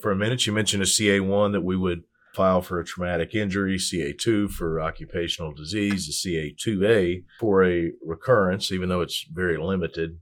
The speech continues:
use of that in terms of the way we advise people. Uh, but there are other forms that our listeners might commonly hear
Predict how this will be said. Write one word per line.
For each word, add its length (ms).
use 320
of 80
that 260
in 100
terms 240
of 60
the 100
way 100
we 240
advise 380
people. 420
Uh, 80
but 120
there 140
are 140
other 360
forms 800
that 180
our 220
listeners 480
might 220
commonly 840
hear 600